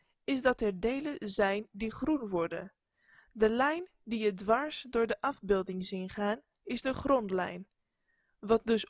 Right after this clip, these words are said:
onder die grondlijn is, is onder de grond, en wat er boven is, is boven de grond. Je ziet dat de delen boven de grond groen zijn. Dat is omdat de cellen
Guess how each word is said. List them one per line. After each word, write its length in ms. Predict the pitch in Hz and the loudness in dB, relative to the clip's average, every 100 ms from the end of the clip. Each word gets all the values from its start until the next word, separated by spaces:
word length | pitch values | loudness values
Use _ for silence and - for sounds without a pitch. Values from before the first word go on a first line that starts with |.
| _ | _
onder 420 | 294 294 226 180 | 2 6 4 4
die 100 | 185 | -4
grondlijn 520 | 202 190 185 180 180 | 0 2 2 -2 -2
is, 380 | - 190 - - | 0 0 -2 -12
is 180 | - 196 | -4 -2
onder 280 | - 190 180 | 0 0 0
de 100 | 180 | -2
grond, 360 | - 208 262 320 _ _ _ _ | 4 4 4 -2 _ _ _ _
en 160 | 240 226 | -4 6
wat 300 | 220 220 - | 4 4 -2
er 220 | 202 190 | -2 2
boven 340 | 185 320 269 - | 4 4 2 0
is, 260 | 190 214 - | 0 0 -6
is 180 | 254 | -6
boven 300 | 254 285 208 | 2 2 2
de 80 | 180 | -4
grond. 420 | - - - - _ _ _ - - | -6 -10 -10 -16 _ _ _ -20 -20
Je 200 | - 208 | -4 -4
ziet 360 | 208 285 330 - _ | 0 -2 -2 -8 _
dat 180 | - 220 | -2 -2
de 140 | 214 | -2
delen 380 | 180 202 202 226 | 2 2 2 0
boven 260 | - 196 185 | 4 4 4
de 80 | 196 | -2
grond 340 | - 190 196 | 0 -4 -4
groen 300 | - 330 311 | -4 -2 -2
zijn. 340 | 220 180 208 - _ _ | -2 -2 -4 -16 _ _
Dat 200 | 240 294 | -8 -6
is 140 | - | -4
omdat 380 | 254 240 254 302 | -6 -2 -2 -2
de 100 | 262 | -4
cellen 560 | 233 - 277 220 196 | -4 0 0 2 0